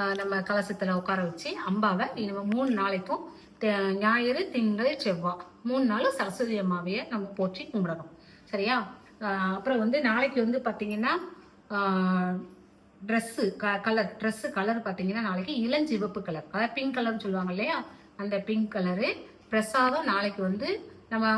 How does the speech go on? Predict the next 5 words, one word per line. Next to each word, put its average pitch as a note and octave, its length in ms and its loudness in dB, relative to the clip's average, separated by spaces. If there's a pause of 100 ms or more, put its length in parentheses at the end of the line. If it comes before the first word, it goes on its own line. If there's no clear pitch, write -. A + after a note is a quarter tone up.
(200)
அதாவது B3+ 280 4
இருக்கிறது D4 360 2
எதுனாலும் C4+ 400 6
போட்டுக்கலாம், C#4 560 4 (340)
இருந்தாலும் C4 600 2